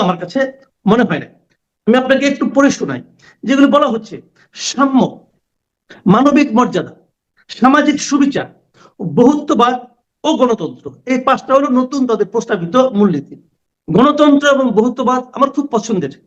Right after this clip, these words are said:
এই দুটো শব্দ যে অর্থ বহন করে আমার কাছে, এটা ভিন্ন ভিন্ন মানুষের কাছে ভিন্ন ভিন্ন অর্থ বহন করতে পারে। আমার কাছে যে অর্থ বহন করে আমি এতে হ্যাপি। বাকি যে তিনটা,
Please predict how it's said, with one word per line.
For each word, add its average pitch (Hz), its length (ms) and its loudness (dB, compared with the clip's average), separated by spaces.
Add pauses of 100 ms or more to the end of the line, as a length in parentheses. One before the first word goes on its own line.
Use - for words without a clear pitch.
(480)
এই 254 120 6
দুটো 269 140 2 (100)
শব্দ 240 220 0 (180)
যে 214 60 2 (100)
অর্থ 196 140 -6 (120)
বহন 170 220 -2
করে 180 200 2
আমার 233 220 0
কাছে, - 200 -20 (640)
এটা 269 180 2
ভিন্ন 247 200 4
ভিন্ন 247 200 2
মানুষের 214 220 0
কাছে 190 180 -4
ভিন্ন 190 200 -2
ভিন্ন 180 160 2
অর্থ 156 200 -8
বহন 143 200 -6
করতে 139 200 -10
পারে। 131 120 -14 (580)
আমার 285 220 4
কাছে 262 200 2
যে 220 140 2
অর্থ 175 120 -6 (120)
বহন 165 240 -4
করে 247 120 2 (460)
আমি 196 180 4
এতে 190 140 0 (120)
হ্যাপি। 139 220 -12 (680)
বাকি 226 260 2
যে 339 160 4
তিনটা, 175 260 -4